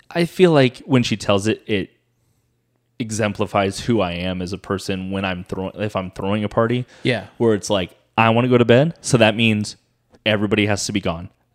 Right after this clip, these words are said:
Speaker 1: That, you know, I don't want, s-, first of all, I don't, I don't want fomo, fear of missing out,
Speaker 2: Yeah.
Speaker 1: like <laughs> something going
Speaker 2: Yep.
Speaker 1: on while I'm sleeping. Uh, second of all, I don't want anybody getting into anything. Like, I trust everybody that's in my house, but I don't want anybody,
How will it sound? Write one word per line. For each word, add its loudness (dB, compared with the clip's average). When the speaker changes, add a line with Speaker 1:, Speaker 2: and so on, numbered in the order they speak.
Speaker 1:
That, 2
you -2
know, 2
I 2
don't 4
want, 2
s-, -10
first -4
of -2
all, 2
I -4
don't, -2
I -6
don't -2
want -4
fomo, -2
fear -2
of -2
missing -4
out, -4
Speaker 2:
Yeah. 0
Speaker 1:
like -14
<laughs> 2
something 0
going 4
Speaker 2:
Yep. 6
Speaker 1:
on 0
while 6
I'm 0
sleeping. 0
Uh, -2
second 0
of -2
all, 0
I 2
don't 0
want 0
anybody 2
getting 0
into 0
anything. -2
Like, -6
I -2
trust -4
everybody -6
that's -10
in -8
my -12
house, -6
but -6
I -6
don't -6
want -6
anybody, -8